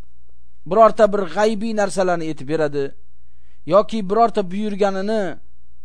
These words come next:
ado qilib beradi, hojatini chiqaradi. Bu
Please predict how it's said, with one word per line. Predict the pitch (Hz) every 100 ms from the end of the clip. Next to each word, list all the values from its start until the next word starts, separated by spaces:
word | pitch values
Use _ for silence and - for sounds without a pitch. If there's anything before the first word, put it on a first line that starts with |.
| -
ado | 131 139 175
qilib | 185 180
beradi, | 180 170 170 165 151
hojatini | - 185 254 262 247
chiqaradi. | 208 - 143 117 - - - -
Bu | 143 160